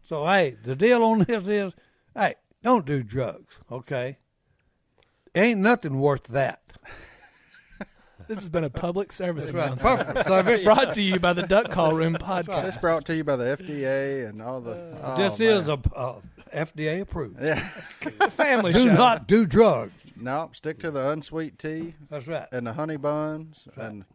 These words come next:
Speaker 1: Right.
Speaker 3: and life will be good, won't it?
Speaker 1: That's right.
Speaker 3: Well, look, Doug.
Speaker 1: And the intangi-,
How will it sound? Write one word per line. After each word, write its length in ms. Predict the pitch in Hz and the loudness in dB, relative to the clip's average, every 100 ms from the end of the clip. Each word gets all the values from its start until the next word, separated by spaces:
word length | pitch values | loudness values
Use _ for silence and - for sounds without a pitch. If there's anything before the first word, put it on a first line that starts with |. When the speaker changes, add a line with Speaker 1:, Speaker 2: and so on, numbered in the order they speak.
| _ | _
Speaker 1:
Right. 140 | 143 117 _ _ | -20 -20 _ _
Speaker 3:
and 160 | - 107 | -14 -6
life 240 | 117 131 | -4 -4
will 60 | 143 | -6
be 160 | 123 135 | -10 -8
good, 380 | 139 117 92 | -6 -8 -10
won't 180 | 95 113 | -12 -14
it? 60 | 117 | -14
Speaker 1:
That's 160 | 98 | -16
right. 160 | 123 107 _ - | -16 -16 _ -12
Speaker 3:
Well, 120 | 110 | -2
look, 200 | 165 156 | 0 2
Doug. 100 | 151 | 4
Speaker 1:
And 380 | 240 226 220 220 | 4 4 2 0
the 140 | 190 | 0
intangi-, 560 | 214 233 208 240 202 | 0 0 -2 -4 -4